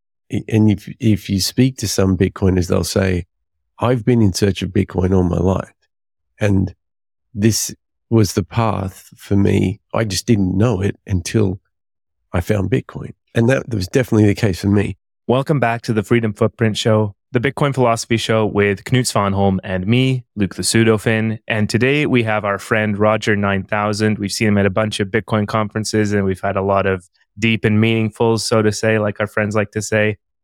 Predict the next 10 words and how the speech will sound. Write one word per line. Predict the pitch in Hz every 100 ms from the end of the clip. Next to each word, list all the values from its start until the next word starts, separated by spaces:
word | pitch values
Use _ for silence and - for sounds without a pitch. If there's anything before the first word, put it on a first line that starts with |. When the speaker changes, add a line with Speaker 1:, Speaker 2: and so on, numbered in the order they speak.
| _ -
Speaker 2:
And | 104 104 104 107
we're | 110
really | 110 123 117
excited | - 113 107
to |
have | 104 104
him | 104
on | 101
the | 101
show. | - 120 117 117